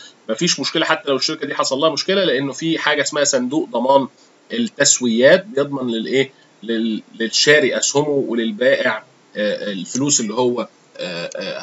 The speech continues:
هي-، هي-، هيدف-، هياخدها. وكمان واخد بال حضرتك في اي مشكله في حاجه اسمها صندوق حمايه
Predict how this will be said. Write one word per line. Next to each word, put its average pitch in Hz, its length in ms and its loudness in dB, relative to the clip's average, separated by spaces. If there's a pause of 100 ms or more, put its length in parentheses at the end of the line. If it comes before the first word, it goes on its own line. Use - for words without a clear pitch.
هي-، 107 240 -2
هي-، 101 300 -6
هيدف-، 110 300 -8
هياخدها. 170 580 -2 (840)
وكمان 190 880 4
واخد 139 280 -2
بال 170 120 0
حضرتك 151 480 -2 (880)
في 160 180 4
اي 170 140 8
مشكله 180 420 4
في 143 180 -2
حاجه 147 100 0
اسمها 151 240 0
صندوق 135 440 0
حمايه 123 460 0